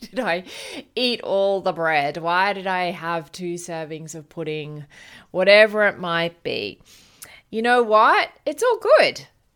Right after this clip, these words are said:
It's all good. Let's talk about how to recover from Christmas so that you start feeling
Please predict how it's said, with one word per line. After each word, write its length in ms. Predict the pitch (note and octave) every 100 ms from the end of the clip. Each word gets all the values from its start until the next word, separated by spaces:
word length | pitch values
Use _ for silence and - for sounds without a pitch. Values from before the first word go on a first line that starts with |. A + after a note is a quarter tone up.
| -
It's 200 | C4+ C4+
all 140 | A#3+
good. 340 | - - - - _ _ _ -
Let's 320 | A3+ - -
talk 300 | D4+ A#3+ B3+
about 420 | G3 E3 D#3 D3+
how 840 | - F3+ E3+ F3 F3+ A#3+ C#4+ D#4 _ -
to 460 | - F3+ E3 E3
recover 600 | - F3 - G3 E3+ F3 F#4+ B4 - - - -
from 720 | - G#3+ G3+ G3 G#3 B3 F4 A4
Christmas 760 | - A3+ F3+ - F#3 F3 E4 -
so 240 | G#3+ F#3
that 80 | F3
you 140 | D3+
start 500 | F#3 - A3 A#3+ -
feeling 600 | - G#3+ G3 F#3+ F#3 F#3